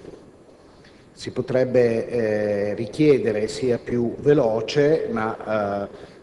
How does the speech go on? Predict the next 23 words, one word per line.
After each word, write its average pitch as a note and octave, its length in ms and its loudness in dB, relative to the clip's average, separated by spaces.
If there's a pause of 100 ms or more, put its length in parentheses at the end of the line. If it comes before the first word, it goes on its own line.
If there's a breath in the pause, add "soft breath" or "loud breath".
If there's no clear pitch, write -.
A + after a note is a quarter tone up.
bisogna A#2 420 -4
dare C3 260 2
atto B2 580 -2
che G2+ 340 -6
riguarda, F#2+ 1500 -4
eh, F#2+ 140 -12
tutti, A#2+ 760 -8 (500 loud breath)
eh, F#2 1300 -4
i A2 120 -12
comuni, A#2+ 840 -2
eh, G2+ 640 -4 (140)
ex G#2+ 420 -6
C - 160 -12
T A2 100 -12
P A#2+ 340 -4
e G2 120 -4
non A#2+ 260 -2
solo, B2+ 880 2 (260 loud breath)
e, B2 360 0
eh, A2 500 0
ha B2 300 0
una A#2 640 -4
difficoltà B2+ 800 -2